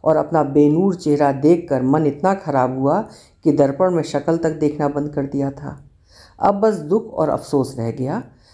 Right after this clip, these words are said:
कि सारी ज़िंदगी झूठ और दिखावे से घिरा रहा। ज़िंदगी का नक्शा काश पहले दिख जाता तो ज़िंदगी की इतनी फिजूल खर्ची नहीं होती।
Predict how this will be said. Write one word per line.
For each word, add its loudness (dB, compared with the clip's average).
कि 4
सारी 2
ज़िंदगी 0
झूठ -2
और 2
दिखावे -2
से 0
घिरा 0
रहा। -6
ज़िंदगी 6
का 4
नक्शा 0
काश -2
पहले 0
दिख -4
जाता -4
तो 6
ज़िंदगी 4
की 0
इतनी 0
फिजूल 0
खर्ची -2
नहीं 0
होती। -6